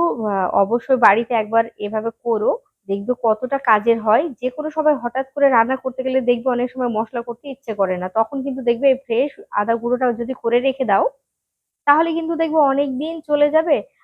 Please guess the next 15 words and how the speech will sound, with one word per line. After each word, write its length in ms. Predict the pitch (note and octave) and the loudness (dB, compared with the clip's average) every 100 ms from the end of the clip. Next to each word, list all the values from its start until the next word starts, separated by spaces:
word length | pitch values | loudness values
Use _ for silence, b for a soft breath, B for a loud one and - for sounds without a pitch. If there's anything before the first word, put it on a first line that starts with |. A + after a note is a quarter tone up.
| - | -4
আর 80 | A#3+ | -2
মশলাটাও 440 | A3 A3+ B3 C4+ | 0 -2 -2 -2
কিন্তু 320 | D4 D#4 C#4 E4 C#5 b b _ | -2 -4 -4 -4 -4 b b _
রান্নার 360 | A#3 A#3 A#3 A3+ | 0 2 0 0
জন্য 220 | C4+ E4 | 0 0
উপযুক্ত 460 | E4+ A#3 G#3+ G#3+ _ | -2 -2 -6 -8 _
থাকবে 280 | A3+ A#3+ C#4+ | -6 -4 -4
ভীষণই 440 | B3 B3 - B3+ | -4 -6 -2 -2
ভালোভাবে। 480 | A3+ G#3 F#3 F#3 F3+ F#3 _ _ _ _ _ _ _ _ _ _ | 0 0 -2 -4 -6 -10 _ _ _ _ _ _ _ _ _ _
তো 40 | C#4+ | 2
দেখো 240 | D4 D4 | 2 2
আমি 180 | E4+ B3+ | 2 4
এইভাবেই 340 | B3+ C4 B3+ | 4 2 0
কেটে 200 | B3+ B3 | 0 -2
নিচ্ছি, 320 | B3 A#3+ B3 | -2 -4 -4